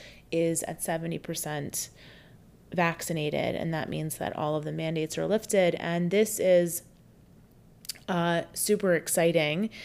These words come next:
And this has a lot to do with that Saturn square Uranus, because Uranus wants to break free. We want to break free. We want to feel free and independent and able to make our own choices and show up in the world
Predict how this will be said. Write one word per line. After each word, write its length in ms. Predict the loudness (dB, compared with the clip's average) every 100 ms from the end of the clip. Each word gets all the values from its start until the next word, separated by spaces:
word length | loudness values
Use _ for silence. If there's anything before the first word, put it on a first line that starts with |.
| -14 -16 0
And 100 | 6
this 140 | 8
has 160 | 8 6
a 40 |
lot 200 | 8 8 6
to 80 |
do 200 | 4 4
with 120 | 4 4
that 180 | 2 2
Saturn 400 | 0 0 -2 -4
square 340 | -4 -2 0
Uranus, 720 | -2 2 4 6 4 2 0
because 380 | -4 -2 -2 -2
Uranus 400 | -2 0 0 0
wants 240 | -2 -2
to 100 | -4
break 300 | 2 4 4
free. 560 | 4 8 8 8 4 0 -12
We 140 | -8
want 180 | -4 0
to 60 | 0
break 260 | 2 0
free. 320 | 0 0 0 0
We 100 | -4
want 200 | -4 -6
to 40 |
feel 460 | -4 0 2 2 -4 -18 -20 -20 -20 -20 -20
free 400 | -2 2 2 2
and 100 | -2
independent 1000 | -4 -6 -8 -6 -2 0 0 -4 -6 -10 -8
and 600 | -6 -4 -4 -6 -8 -12 -6
able 240 | -4 -2 -2
to 80 |
make 220 | -2 -4 -4
our 80 |
own 160 | -4 -4
choices 680 | -4 -4 -2 0 0 -2 -4
and 200 | -6 -6
show 300 | -6 -2 -2
up 280 | -2 -4 -6
in 220 | -6 -6
the 80 | -6
world 420 | 0 0 2 -2